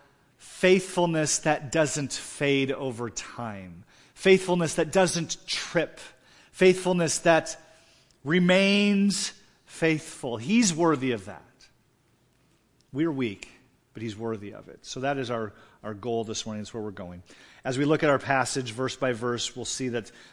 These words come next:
uh, first, um, God paralyzes the Egyptians with darkness. Verse twenty-one, "Then the Lord said to Moses, 'Stretch out your hand toward heaven,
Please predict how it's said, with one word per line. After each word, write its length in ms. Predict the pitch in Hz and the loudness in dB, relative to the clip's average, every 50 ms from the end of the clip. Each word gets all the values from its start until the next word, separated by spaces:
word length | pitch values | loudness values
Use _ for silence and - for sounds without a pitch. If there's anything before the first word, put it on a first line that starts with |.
| - _ - | -20 _ -10
uh, 160 | 110 110 110 120 135 135 127 | -8 -8 -8 -10 -14 -18 -8
first, 420 | - - 151 139 - - - 123 71 67 | -4 -2 0 0 0 -4 -8 -10 -14 -12
um, 280 | 101 120 117 117 104 - 170 151 120 | -10 -8 -8 -10 -10 -12 -12 -8 -2
God 460 | 139 139 147 147 147 143 127 - - | 2 2 4 4 4 2 0 -4 -12
paralyzes 1200 | - - - - 170 175 180 185 175 160 151 139 135 135 135 139 131 113 123 135 131 123 110 107 | -14 -6 2 4 6 6 8 8 6 6 6 6 6 6 4 4 0 0 -2 -2 -2 -2 -2 -4
the 160 | 113 131 127 123 | -4 -2 -2 -2
Egyptians 960 | 120 110 110 127 131 123 - - - 123 113 107 107 104 104 101 - - - - _ _ _ _ _ _ _ _ _ _ | -2 -2 -2 -2 -2 -2 -2 -4 -4 -4 -4 -4 -6 -6 -6 -8 -8 -10 -12 -14 _ _ _ _ _ _ _ _ _ _
with 380 | - 113 113 - - 110 107 98 | -8 -6 -6 -6 -8 -12 -8 -2
darkness. 960 | 127 127 123 117 107 - - - 110 101 90 - - - - - - - - - _ _ _ _ _ _ _ _ | 0 2 2 0 -2 -6 -10 -10 -10 -10 -10 -10 -12 -10 -10 -10 -10 -12 -14 -18 _ _ _ _ _ _ _ _
Verse 160 | 117 113 - - | -10 -8 -8 -6
twenty-one, 420 | - 139 139 135 127 127 120 127 | -6 -4 -2 -2 0 0 0 0
"Then 120 | 131 139 | 0 0
the 60 | 135 135 | 2 4
Lord 240 | 143 139 143 139 | 4 4 4 4
said 140 | - 156 139 | 2 0 0
to 60 | 139 | 2
Moses, 480 | 139 139 135 131 127 120 131 120 - - - - - - - - | 2 2 2 2 2 2 0 -2 -4 -6 -10 -16 -20 -20 -12 -6
'Stretch 420 | - - - - 185 175 170 - | -2 0 6 8 8 8 10 10
out 160 | 190 175 160 180 | 8 8 8 8
your 160 | 175 170 151 | 6 6 6
hand 340 | 143 160 160 160 165 160 - | 4 4 6 6 4 4 2
toward 240 | - 165 165 160 | 2 2 4 4
heaven, 480 | 147 127 151 151 143 139 147 143 143 | 4 4 4 4 4 4 2 0 0